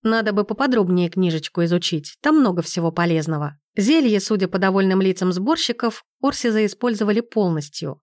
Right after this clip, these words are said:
и эффект получился поистине впечатляющий. В какой-то момент мне самой, невзирая на магическую защиту, непреодолимо захотелось расстаться с выданными деканом золотыми монетами,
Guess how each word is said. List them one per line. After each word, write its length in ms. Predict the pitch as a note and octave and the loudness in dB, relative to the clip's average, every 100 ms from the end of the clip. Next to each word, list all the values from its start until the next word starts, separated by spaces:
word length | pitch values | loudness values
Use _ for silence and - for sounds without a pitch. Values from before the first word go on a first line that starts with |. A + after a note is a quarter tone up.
| - | -2
и 160 | G#3+ G#3 | 0 2
эффект 320 | D#4+ D#4+ - | 0 -4 -2
получился 520 | G#3+ G3 C#4+ D4 A3 | 0 0 0 0 -2
поистине 540 | G3+ G#3 A#3 - G#3+ | 0 0 0 0 0
впечатляющий. 920 | G3+ - C4 B3 G#3 E3 D#3+ - D#3 - _ _ | 0 -4 -2 0 0 0 -4 -8 -10 -16 _ _
В 60 | - | -6
какой-то 340 | G#3 G#3+ G#3 | -2 0 2
момент 400 | G3 G3 B3+ C4+ | 2 2 2 0
мне 240 | G3+ G#3 F#3+ | 0 0 2
самой, 320 | G3 G3 A#3+ | 0 0 2
невзирая 560 | G#3 F3+ F#3 F#3+ G3 F#3 | 2 0 0 2 2 2
на 80 | |
магическую 640 | F#3 F3+ F#3+ F#3+ - F#3 F3+ | 0 0 -2 -4 -4 -2 0
защиту, 580 | F3 F#3 - - A3 - - | 0 -2 -2 0 -2 -2 -2
непреодолимо 720 | G#3+ G3+ G3 F#3 G3+ C#4+ A3+ | 0 2 0 2 2 2 2
захотелось 580 | G3+ F#3 F3+ B3 A3 - | 0 -2 0 0 0 0
расстаться 500 | F#3 - C4 - G3 | -2 -2 -4 -2 -2
с 120 | - | 0
выданными 420 | A#3 A3+ G#3+ F#3+ | 0 2 2 2
деканом 480 | F3+ F3+ A3+ C4 G#3 | 0 -2 0 0 0
золотыми 460 | F#3 F3+ F3+ A3 G#3 | 0 0 0 0 2
монетами, 720 | A3+ A#3+ G#3+ F3 D#3+ D#3 | 2 2 2 0 -6 -8